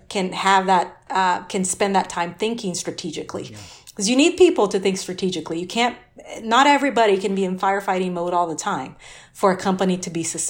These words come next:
Speaker 1: successful. You need strategic thinkers too. Um, and I think that goes for, for, for everyone, like in academia too, in a research group, you need people to,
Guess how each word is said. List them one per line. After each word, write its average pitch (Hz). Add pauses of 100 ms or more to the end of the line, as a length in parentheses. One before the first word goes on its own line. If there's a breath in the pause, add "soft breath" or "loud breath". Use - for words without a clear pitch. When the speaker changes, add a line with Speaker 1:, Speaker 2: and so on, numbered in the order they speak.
Speaker 1:
successful. -
You 170
need 208
strategic 185
thinkers -
too. 143 (420 loud breath)
Um, 175
and 196
I 196
think 240
that 233
goes 214
for, 208
for, 190
for 190
everyone, 247
like 175
in 196
academia 196
too, 285
in 240
a 190
research 240
group, 180
you 196
need 240
people 247
to, 185